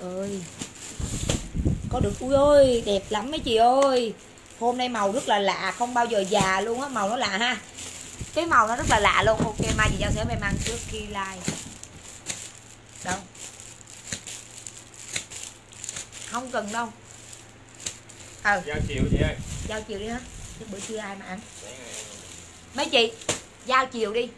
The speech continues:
Speaker 1: Từ hai giờ tới bốn giờ nha, là được. Hai giờ tới bốn giờ.
Speaker 2: Quỳnh Trang chả là
Speaker 1: Chị thực sự muốn nhận đơn hàng này. Em nói thiệt với chị luôn, hàng mới đi, bên em không có thể nào chạy đường nào mà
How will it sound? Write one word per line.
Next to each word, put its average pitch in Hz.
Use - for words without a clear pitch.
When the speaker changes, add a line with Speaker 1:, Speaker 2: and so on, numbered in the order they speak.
Speaker 1:
Từ 214
hai 247
giờ 196
tới 247
bốn -
giờ 233
nha, 233
là 185
được. 180
Hai 226
giờ 196
tới 202
bốn 220
giờ. 190
Speaker 2:
Quỳnh 151
Trang 180
chả 185
là 156
Speaker 1:
Chị 190
thực 202
sự 190
muốn 226
nhận 196
đơn 220
hàng 196
này. 180
Em 247
nói 302
thiệt 240
với 254
chị 190
luôn, 233
hàng 202
mới 233
đi, 247
bên 277
em 269
không 269
có 320
thể 233
nào 226
chạy 196
đường 208
nào 196
mà 196